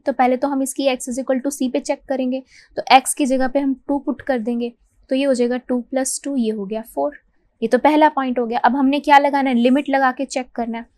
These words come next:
तो लिमिट x approaches to two, f of x is equal to, अब इसकी जगह पे हमें टू पुट करनी है, तो टू प्लस टू, ये भी कितना आ गया, फ़ोर, दोनों सेम आ गए,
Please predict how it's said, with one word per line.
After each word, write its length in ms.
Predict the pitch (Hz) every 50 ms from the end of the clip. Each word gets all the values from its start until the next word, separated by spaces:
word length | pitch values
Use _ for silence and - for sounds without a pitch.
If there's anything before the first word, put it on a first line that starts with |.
| _ _ _ _ -
तो 60 | 254
लिमिट 420 | 240 247 254 240 233 262 294 - - - - _ _ _ _ _ _ - - -
x 360 | 247 269 311 339 - - - - -
approaches 760 | 240 233 - - 240 233 226 233 226 - - - 381 381 - -
to 140 | - 359 339 349 _
two, 180 | - 294 220 233 247 _ _ _ _ _ _ _ - - _ _ _ _ _ _ _ _ _ _ _ _ _ _ _ _ -
f 280 | 214 214 233 - - 311
of 260 | 339 339 - - 233
x 280 | 214 - - - - - -
is 120 | 262 233 233
equal 380 | 240 - - 202 196 196 190 190
to, 160 | - 254 190 185 - - - - _ -
अब 100 | 233 226
इसकी 220 | 262 - - 302
जगह 200 | 240 277 277 285
पे 120 | 277 302 302
हमें 180 | 294 285 302
टू 180 | - - 294 285
पुट 200 | - 311 247 -
करनी 340 | - 302 302 294 285 294 302
है, 80 | 294 302
तो 140 | - 254
टू 460 | 247 - _ 294 277 285 311 349 359 359 349 _ _ _
प्लस 420 | - 254 254 262 277 - - - -
टू, 140 | - 226 190
ये 140 | 185 202 214
भी 140 | 208 208 240
कितना 360 | - 254 - - 247 254 247
आ 40 | 233
गया, 120 | 220 226 233
फ़ोर, 220 | - - 202 196 185
दोनों 240 | 185 214 220 226 247
सेम 260 | - 285 269 254 247
आ 100 | 233 226
गए, 160 | 226 277 339